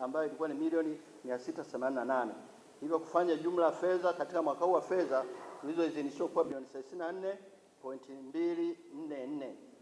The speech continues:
Lakini fedha tulizopokea nje ya bajeti, mchanganuo unaonekana pale kwenye jedwali namba, namba nne. Mheshimiwa Mwenyekiti, hadi kufikia tarehe thelathini na moja Disemba elfu mbili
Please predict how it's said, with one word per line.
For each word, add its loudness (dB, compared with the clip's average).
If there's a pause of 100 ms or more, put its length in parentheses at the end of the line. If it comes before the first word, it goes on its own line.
(460)
Lakini -4
fedha 0
tulizopokea -2
nje -4
ya 2
bajeti, -2
mchanganuo -6
unaonekana -6
pale -6
kwenye -12
jedwali -4
namba, -4 (440)
namba -4
nne. -4 (1000)
Mheshimiwa 2
Mwenyekiti, 2
hadi 6
kufikia 6
tarehe 6
thelathini 0
na 4
moja 4
Disemba 2
elfu -2
mbili 0